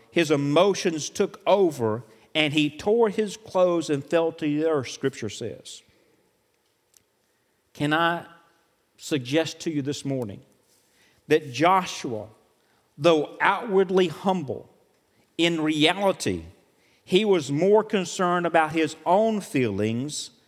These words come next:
of dismay than he was to get to the root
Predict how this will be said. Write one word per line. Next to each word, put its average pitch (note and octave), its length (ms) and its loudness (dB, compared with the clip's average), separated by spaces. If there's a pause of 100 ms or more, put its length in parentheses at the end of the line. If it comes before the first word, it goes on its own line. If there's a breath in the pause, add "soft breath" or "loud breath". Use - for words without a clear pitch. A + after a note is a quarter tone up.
(120)
of D3+ 180 2
dismay C#3+ 920 0 (320 loud breath)
than C#3+ 200 2
he D#3 160 2
was D3+ 380 2
to D#3 120 -4
get D#3 260 -2
to - 100 -12
the C#3+ 120 -4
root C3+ 460 -2